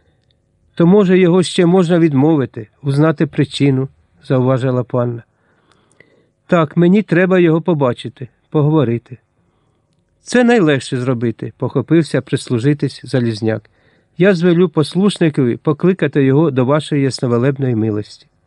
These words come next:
Залізняк розпорядився. Всі, чекаючи цього таємничого ченця, притихли й задумалися. Та ось з'явився в дверях келар і доповів отцеві Мельхіседеку,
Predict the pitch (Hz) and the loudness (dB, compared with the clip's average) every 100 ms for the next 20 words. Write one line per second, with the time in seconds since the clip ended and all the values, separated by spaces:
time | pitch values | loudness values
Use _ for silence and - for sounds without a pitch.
0 | _ - - _ _ _ _ _ _ _ | _ -20 -20 _ _ _ _ _ _ _
1 | _ 135 147 139 185 185 139 123 - 123 | _ -2 0 0 0 -2 -4 -4 -4 -4
2 | 120 160 143 - 143 - _ _ _ _ | -2 -2 -4 -10 -12 -14 _ _ _ _
3 | _ _ - 196 - 156 185 180 151 151 | _ _ -4 -2 -2 -2 0 0 -2 -6
4 | - 156 165 156 143 139 156 - 127 - | -2 0 0 0 0 2 0 -2 -4 -4
5 | 123 - 170 175 165 _ 139 - 160 160 | -4 -2 -2 -4 -6 _ -4 -2 -2 -2
6 | - 113 120 127 117 110 104 101 - 110 | -4 -4 -2 -2 -2 0 -2 -4 -10 -20
7 | _ _ _ _ _ _ _ _ _ _ | _ _ _ _ _ _ _ _ _ _
8 | _ _ _ _ _ _ _ _ - 139 | _ _ _ _ _ _ _ _ -4 0
9 | 143 156 - 135 131 151 - 127 120 123 | 2 0 0 0 0 -2 -2 -4 -2 0
10 | 139 135 - 135 147 139 127 _ 120 127 | 0 -4 -2 0 0 -4 -10 _ -6 -6
11 | - 110 160 160 117 110 - 139 120 110 | -4 0 0 0 -6 -4 -2 0 0 -4
12 | - 120 - 101 131 143 135 | -4 -8 -6 -4 -4 -4 -8